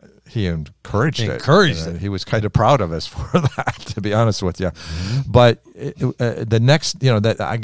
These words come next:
Speaker 1: I, it saved that night, and all of a sudden, cussing s-, was gone from my life. There was some, someone who came inside of me who took that, that part of me that was just trying to be cool in the world. This is the way we talk, and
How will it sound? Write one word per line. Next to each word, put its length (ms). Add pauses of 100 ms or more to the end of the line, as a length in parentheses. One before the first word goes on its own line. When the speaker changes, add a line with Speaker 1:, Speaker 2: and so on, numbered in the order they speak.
Speaker 1:
I, 80
it 260
saved 300
that 120
night, 320
and 120
all 80
of 60
a 40
sudden, 540 (1300)
cussing 580 (220)
s-, 400 (500)
was 300 (300)
gone 280
from 140
my 80
life. 420 (640)
There 100
was 120
some, 400
someone 320
who 60
came 200
inside 320
of 80
me 260 (520)
who 160
took 260
that, 300
that 200
part 280
of 80
me 200
that 160
was 240
just 280 (560)
trying 140
to 60
be 80
cool 360
in 80
the 60
world. 440
This 100
is 40
the 60
way 100
we 100
talk, 520
and 180